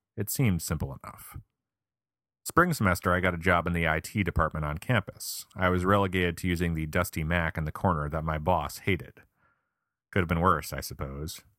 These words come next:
By the end of the year, I took one of the Apple stickers I gave to Dan and affixed it to my Presario.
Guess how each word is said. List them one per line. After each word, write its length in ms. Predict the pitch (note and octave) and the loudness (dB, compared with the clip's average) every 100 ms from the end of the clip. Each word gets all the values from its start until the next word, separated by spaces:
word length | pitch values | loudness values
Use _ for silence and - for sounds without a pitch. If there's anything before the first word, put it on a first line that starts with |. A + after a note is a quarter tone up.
| _ _ _ _ _ _ _ _ | _ _ _ _ _ _ _ _
By 100 | F#2+ | 2
the 140 | G2+ C3+ | 4 4
end 100 | D#3+ | 4
of 60 | |
the 100 | F2+ | 2
year, 360 | D#2 D2+ D#2 D#2+ | 2 2 2 2
I 120 | E2+ | 2
took 240 | - A2 | 2 2
one 140 | G2 F2+ | 4 2
of 40 | |
the 200 | E2 E2 | 0 2
Apple 260 | F2+ G2 E2 | 2 2 -4
stickers 480 | - D#2 D#2+ D#2 D2+ | -4 -4 -2 -2 -2
I 80 | |
gave 240 | D2+ E2+ D#2 | -2 -2 -4
to 60 | D#2 | -4
Dan 440 | D#2+ F2 D2+ D2+ | 0 0 0 -2
and 120 | D#2+ | -4
affixed 400 | D2+ - G2+ - | -4 -4 -4 -4
it 140 | D#2+ - | -8 -4
to 140 | F2 | -2
my 160 | D#2+ E2 | -2 -2
Presario. 960 | F#2+ - A2 D2+ C2 - - - - | -2 2 2 2 -4 -18 -20 -20 -20